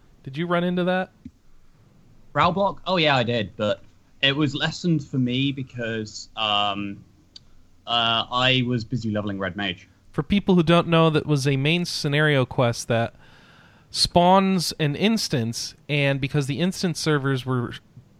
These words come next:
Speaker 1: overwhelmed by people playing and a D DOS attack or some combination of the two, that, uh, you could never spawn the instance and thus never get past the main
Speaker 2: Yeah,
Speaker 1: story
Speaker 2: so
Speaker 1: quest.
Speaker 2: it was, it was, it was a problem with the instance servers specifically. So,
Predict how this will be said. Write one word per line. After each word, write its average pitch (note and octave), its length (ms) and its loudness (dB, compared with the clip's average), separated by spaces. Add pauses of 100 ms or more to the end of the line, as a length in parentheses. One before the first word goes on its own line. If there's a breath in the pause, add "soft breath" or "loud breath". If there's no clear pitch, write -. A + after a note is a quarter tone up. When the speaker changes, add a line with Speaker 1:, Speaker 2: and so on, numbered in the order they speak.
(140)
Speaker 1:
overwhelmed D#3+ 600 4
by C3+ 160 2
people C3+ 520 -2
playing A2 720 -4
and C3+ 400 -2
a B2+ 80 0
D C3+ 180 -4
DOS B2+ 480 0
attack G#2 540 -8
or A2+ 400 0
some B2+ 280 -2
combination A#2+ 640 -4
of G#2 80 -6
the G2+ 80 -4
two, G2 380 -4 (480 loud breath)
that, A#2 360 0
uh, A2+ 380 2
you B2 160 -2
could B2+ 180 0
never B2+ 380 2
spawn C#3 460 0
the C3 100 0
instance A#2 420 -4
and A#2+ 200 -6
thus A2+ 200 -2
never B2+ 220 0
get B2+ 160 -2
past B2 300 -2
the B2+ 40 -4
main A2+ 220 -2
Speaker 2:
Yeah, E3 140 6
Speaker 1:
story D#3 160 6
Speaker 2:
so - 80 -6
Speaker 1:
quest. B2+ 200 4
Speaker 2:
it D#3 40 4
was, D3+ 260 0
it E3 80 -2
was, D3+ 220 0
it D#3 160 0
was C#3 120 -6
a D3 60 2
problem D#3 340 2
with C#3 140 2
the C3 160 2
instance C3 420 0
servers A2 380 -2
specifically. G#2 720 -8
So, B2+ 380 2